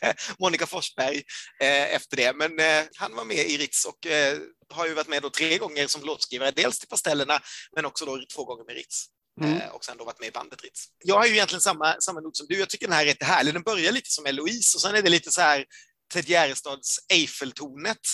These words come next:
Speaker 1: eh, som ju kom några år innan och sådär. Jag, ja, jag, jag tycker den är jättehärlig, men jag har också skrivit att, "Gud, vad jag inte gillar när tjejernas röster kommer in." Och det är väl hon, den ena kvinnan då, som, som har den här rösten. Jag tycker att den, den, ja, men den stör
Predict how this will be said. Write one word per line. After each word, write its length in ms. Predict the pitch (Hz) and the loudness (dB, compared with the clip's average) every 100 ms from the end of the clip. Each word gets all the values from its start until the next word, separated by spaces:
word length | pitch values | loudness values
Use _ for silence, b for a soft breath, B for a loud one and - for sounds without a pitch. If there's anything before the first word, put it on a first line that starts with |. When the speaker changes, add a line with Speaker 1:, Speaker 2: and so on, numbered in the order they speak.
| - _ 160 | -6 _ -6
Speaker 1:
eh, 200 | 139 139 | -4 -4
som 140 | 151 | -10
ju 60 | 147 | -8
kom 180 | 143 139 | -8 -6
några 120 | 143 | -6
år 160 | 139 | -4
innan 240 | 147 143 139 | -4 -6 -8
och 60 | |
sådär. 200 | 151 156 | 0 2
Jag, 160 | 175 190 - B B B | 4 0 -4 B B B
ja, 140 | 190 220 | 2 4
jag, 180 | 190 | 2
jag 100 | 202 | 0
tycker 180 | 240 240 - | 0 -6 -6
den 160 | 202 170 | -4 2
är 40 | |
jättehärlig, 480 | 156 170 131 190 180 | 0 2 4 4 2
men 120 | 170 - | -2 -4
jag 100 | 175 | -8
har 100 | 233 _ | -8 _
också 220 | 269 - 196 | -8 -6 -4
skrivit 300 | 185 151 151 | -4 0 0
att, 100 | - _ _ | -2 _ _
"Gud, 120 | 240 233 | -10 -4
vad 80 | |
jag 80 | 165 | -6
inte 220 | 196 - 156 | -6 -2 0
gillar 200 | 147 131 | 0 0
när 80 | |
tjejernas 480 | 131 - 214 185 202 | -2 -2 -2 -4 -6
röster 240 | 202 - - | -4 -8 -8
kommer 180 | 139 | -10
in." 160 | 131 120 | -10 -8
Och 60 | 143 | -4
det 80 | |
är 60 | 139 | -4
väl 80 | 151 | -4
hon, 140 | 135 | -12
den 100 | 139 | -4
ena 260 | 127 110 160 _ b b | -4 -4 -10 _ b b
kvinnan 240 | 180 139 131 | -8 -8 -14
då, 140 | 131 - | -16 -8
som, 260 | 143 123 _ | -8 -8 _
som 200 | - 131 | -10 -6
har 120 | 120 120 | -6 -6
den 80 | |
här 80 | 123 | -6
rösten. 180 | 117 139 | -8 -6
Jag 100 | 139 | -8
tycker 140 | 175 | -4
att 60 | 180 | -2
den, 220 | 156 147 _ B B B - | -2 -4 _ B B B -4
den, 180 | 165 - - - _ _ - | -4 -2 -8 -10 _ _ -6
ja, 100 | 185 | -2
men 120 | 220 | 0
den 100 | 226 | 2
stör 440 | - 170 - 131 | 2 0 0 -4